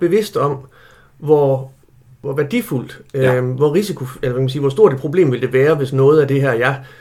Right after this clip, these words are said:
Speaker 1: sender frem og tilbage,
Speaker 2: Ja.
Speaker 1: bliver opsnappet og misbrugt. Og det, der jo, det kan man jo sige, at det er der ingenting, der vil være, men der er altså noget, der er værre end noget andet.
Speaker 2: Og det igen,
Speaker 1: Ja.
Speaker 2: vi drejer det sig om det der med,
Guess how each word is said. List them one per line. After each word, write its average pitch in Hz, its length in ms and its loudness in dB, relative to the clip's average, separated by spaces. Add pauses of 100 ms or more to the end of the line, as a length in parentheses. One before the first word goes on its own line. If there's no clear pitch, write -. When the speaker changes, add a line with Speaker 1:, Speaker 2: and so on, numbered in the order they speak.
(160)
Speaker 1:
sender 143 280 0
frem 131 200 -2
og 107 120 -10
tilbage, 117 440 -2 (420)
Speaker 2:
Ja. 92 80 -4 (220)
Speaker 1:
bliver 139 160 -2
opsnappet 120 420 -2
og 113 60 -6
misbrugt. 127 520 -8 (420)
Og 127 180 -4
det, 160 100 4
der 139 140 6
jo, 123 140 -2
det 135 80 0
kan 143 100 2
man 127 100 4
jo 113 80 -2
sige, 127 260 -2
at 123 60 -6
det 147 100 0
er 131 60 6
der 127 120 0
ingenting, 143 440 2
der 117 80 -8
vil 107 160 -8
være, 110 200 -2
men 117 120 -4
der 101 60 -8
er 95 60 -8
altså 135 240 0
noget, 123 200 2
der 123 60 2
er 113 80 -2
værre 113 200 -6
end 123 80 -4
noget 110 160 -6
andet. 110 260 -8 (180)
Speaker 2:
Og 127 120 -2
det 143 80 0
igen, 156 400 0 (220)
Speaker 1:
Ja. 127 60 -8 (160)
Speaker 2:
vi - 280 -10 (160)
drejer 127 180 6
det 127 80 2
sig 110 120 0
om 107 200 0
det 113 100 -2
der 110 80 -2
med, 104 280 0